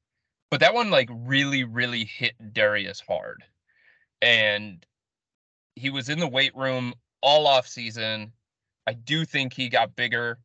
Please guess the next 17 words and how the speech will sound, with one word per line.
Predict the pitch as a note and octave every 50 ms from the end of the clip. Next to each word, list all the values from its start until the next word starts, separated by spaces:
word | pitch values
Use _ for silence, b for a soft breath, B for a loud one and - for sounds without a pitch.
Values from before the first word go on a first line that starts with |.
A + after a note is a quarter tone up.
| _ _ _ _ - -
I | A2
do | A2+ A#2 - C#3+ D3+
think | D3 - C#3+ C3 -
he | C3
got | A#2+ C3 A#2+ A2
more | A2+ A#2+ A#2+ A#2 A2+
muscular. | A2 A2 A#2 A2+ - - A#2+ A#2 A#2 A2+ A2 A2 - -
I | A2 G#2+ A2 - -
do | - D#3+ D#3+ D#3+
think | - - C3+ B2+ A#2 -
he | - B2 A2+
got | A#2 A2 A2 G#2
stronger. | - - - A#2 A2+ A2 A2 G#2+ G#2+ A2 G#2+ A2 G#2+ _ _ _ _ _ _ - -
I | G#2+ A2
think | C3+ D#3 D3+
he | C3+
was | A#2+ A2+